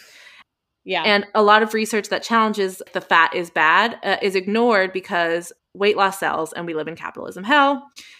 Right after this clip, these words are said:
Speaker 2: And then a lot
Speaker 1: Right.
Speaker 2: of the science done around weight and health is funded by drug and food manufacturers with obvious interest in maintaining diet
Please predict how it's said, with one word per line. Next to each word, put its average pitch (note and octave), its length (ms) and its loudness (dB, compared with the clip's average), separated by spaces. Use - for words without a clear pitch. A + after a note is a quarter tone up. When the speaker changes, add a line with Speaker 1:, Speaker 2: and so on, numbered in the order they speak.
Speaker 2:
And F#3+ 200 2
then G3+ 140 4
a F#3+ 80 4
lot F#3 120 8
Speaker 1:
Right. F#3 80 8
Speaker 2:
of F#3 60 0
the F#3+ 60 -8
science A#3 540 2
done F#3 200 -2
around G#3 280 0
weight F3+ 140 -2
and E3+ 80 -8
health E3 260 -2
is - 200 -10
funded A#3 300 2
by E3+ 140 0
drug E3+ 200 -2
and F3 140 -14
food F#3 160 -2
manufacturers D#3+ 760 -6
with D#3 240 -6
obvious E3 320 0
interest D#3+ 340 -10
in E3+ 120 -14
maintaining D#3 480 -12
diet - 200 -10